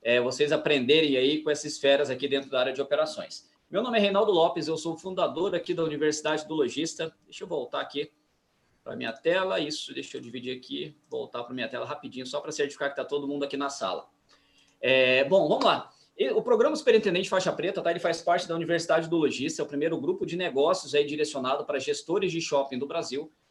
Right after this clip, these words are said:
E normalmente a gente se encontra uma vez por mês. Só que com esse negócio de pandemia agora, tá todo mundo aí, é,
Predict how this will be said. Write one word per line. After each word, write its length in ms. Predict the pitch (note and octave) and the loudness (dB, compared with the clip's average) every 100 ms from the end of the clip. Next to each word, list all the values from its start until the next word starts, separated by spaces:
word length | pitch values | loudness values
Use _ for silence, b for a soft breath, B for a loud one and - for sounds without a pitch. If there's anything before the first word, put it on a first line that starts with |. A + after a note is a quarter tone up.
| _ _ - | _ _ -4
E 460 | D3 D#3 D#3+ D#3 | 2 2 4 2
normalmente 560 | D#3 C4 B3 E3+ F#3+ G3 | 4 4 4 2 2 0
a 40 | |
gente 200 | E3 G#3 | -2 -4
se 80 | G#3 | -6
encontra 320 | E3 F3+ F3+ | -4 -4 -2
uma 140 | G3 F3 | -2 0
vez 180 | F3+ | 0
por 160 | - F#3+ | 0 0
mês. 280 | F3+ A#2 - | 2 0 -2
Só 140 | - | -8
que 140 | - - | -10 -6
com 100 | E4 | -6
esse 200 | - A3+ | -4 -4
negócio 320 | C#3 D3 - | 0 -2 -2
de 40 | |
pandemia 440 | D3+ C3+ B2 C3 A#2+ | -4 -2 0 0 0
agora, 240 | C#3 C#3 | 0 -2
tá 80 | C3+ | -6
todo 260 | E3 E3 | -8 -8
mundo 240 | C#3+ D3 C3+ | -6 -2 0
aí, 220 | C#3 C3+ b b _ | 0 -2 b b _
é, 800 | A#2+ B2+ B2+ B2 A#2+ A#2 A#2 A#2 | 0 2 2 2 2 4 4 0